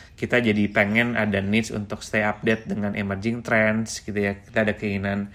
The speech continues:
buying the next hot item gitu ya misalnya. Jadi, eh, needs kita untuk punya, eh, apa, eh, brand terbaru, kemudian model terbaru di industri fashion itu makin, eh, bigger ya sekarang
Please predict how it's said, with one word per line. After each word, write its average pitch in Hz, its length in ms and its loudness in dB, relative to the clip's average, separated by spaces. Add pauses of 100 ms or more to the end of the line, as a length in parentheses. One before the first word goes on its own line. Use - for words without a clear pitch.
(360)
buying 98 400 2
the 98 160 -2
next 101 320 -2
hot - 160 -2
item 113 560 0
gitu 101 200 -6
ya - 40 -4
misalnya. 95 400 -4
Jadi, 151 80 -4 (640)
eh, 101 320 2
needs 113 240 2
kita 117 320 0
untuk 110 320 -2
punya, 101 640 -2
eh, 95 280 -4 (120)
apa, 151 320 -4 (160)
eh, 92 560 -6
brand 101 400 -6
terbaru, 123 640 2
kemudian 98 400 0
model 95 320 -4
terbaru 123 560 -2
di 104 80 0
industri 98 240 -6
fashion 117 320 -4
itu - 280 -4 (560)
makin, 101 400 -2
eh, 95 400 0
bigger 120 400 2
ya 107 80 -4
sekarang 107 480 -2